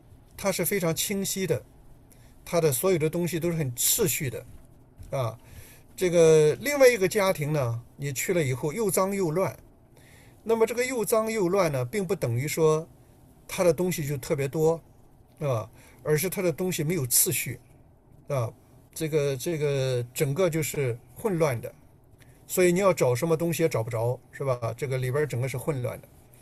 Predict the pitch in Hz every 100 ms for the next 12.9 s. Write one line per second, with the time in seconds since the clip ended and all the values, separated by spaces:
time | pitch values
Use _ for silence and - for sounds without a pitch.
0 | - - - - _ _ - - 208 165
1 | - 254 240 233 208 139 120 117 143 147
2 | - - 151 127 120 127 143 131 - 110
3 | 107 120 - - - - _ 165 160 143
4 | 180 170 202 240 151 123 170 165 165 -
5 | - - - 170 - 151 123 - - -
6 | - - 226 170 175 220 - 277 160 -
7 | 117 - - - - - - - - 170
8 | 170 247 240 175 185 - 151 143 151 196
9 | 190 185 135 - 151 160 131 131 123 131
10 | 110 - 113 - - 147 165 160 214 214
11 | 208 165 131 - 208 143 147 160 123 -
12 | 131 151 131 - 170 165 160 165